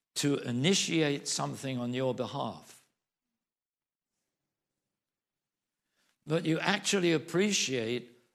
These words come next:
the way he is ahead of you in the game. He's already praying for you in all these ways. And you join in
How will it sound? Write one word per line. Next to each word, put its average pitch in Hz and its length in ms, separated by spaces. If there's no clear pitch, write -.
the 143 140
way 170 500
he 165 300
is 143 380
ahead 160 340
of 170 140
you 165 160
in 151 120
the 147 80
game. 139 460
He's 151 200
already 170 540
praying 202 520
for 151 140
you 139 200
in 131 120
all 175 280
these 180 280
ways. 180 640
And 147 200
you 214 240
join 180 520
in 180 520